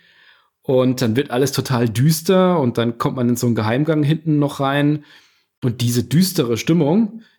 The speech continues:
die dann auf einmal da ist, mit den zwar noch begrenzten Mitteln, die das Spiel damals mit, mitbrachte, aber doch schon deutlich besser als das, was einfach vorher da war. Das hat einfach viele Momente erschaffen,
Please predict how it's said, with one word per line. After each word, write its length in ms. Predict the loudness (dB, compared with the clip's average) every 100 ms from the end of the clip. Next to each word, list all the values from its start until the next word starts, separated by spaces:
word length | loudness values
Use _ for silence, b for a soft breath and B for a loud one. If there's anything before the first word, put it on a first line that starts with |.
| -6
die 60 | -4
dann 160 | -2
auf 200 | -4 -6
einmal 460 | -2 0 0 0 -2
da 220 | -2 -2
ist, 520 | -2 -4 -6 -12 -6
mit 300 | -6 -6 -2
den 500 | 0 2 2 0 -4 -10
zwar 240 | -4 -2
noch 160 | -2 -2
begrenzten 960 | -6 -2 -2 -2 -4 0 2 4 2 0
Mitteln, 580 | 0 0 0 0 -2 -4
die 160 | -2
das 140 | -2 -2
Spiel 320 | -2 2 2
damals 400 | 2 0 0 -2
mit, 400 | -4 -4 -14 -10
mitbrachte, 1040 | -2 0 -2 -4 -6 -6 -6 -4 -2 0
aber 200 | -2 -2
doch 220 | -2 -4 0
schon 220 | -2 0
deutlich 420 | -2 -2 -2 -2
besser 320 | -2 -2 -2
als 200 | -4 -4
das, 200 | -4 -2
was 120 | -2
einfach 280 | -2 -4 -4
vorher 240 | -2 -2 -2
da 220 | -2 -2
war. 280 | -2 -2 -6 _ _ -8
Das 180 | -6 -4
hat 100 | -4
einfach 220 | -4 -4
viele 300 | -2 2 2
Momente 500 | 4 2 2 0 -2
erschaffen, 680 | -2 -2 -4 -2 -2 -2